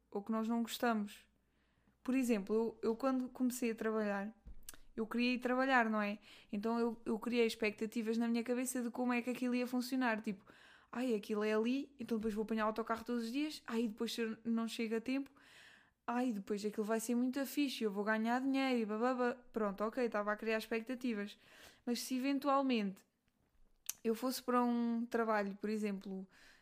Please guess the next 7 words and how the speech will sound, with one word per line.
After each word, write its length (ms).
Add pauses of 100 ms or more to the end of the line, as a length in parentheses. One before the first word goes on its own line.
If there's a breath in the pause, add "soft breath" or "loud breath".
(160 loud breath)
eh, 300
imaginem 500
que 100
eu 120
não 120
entrava 540
ali 340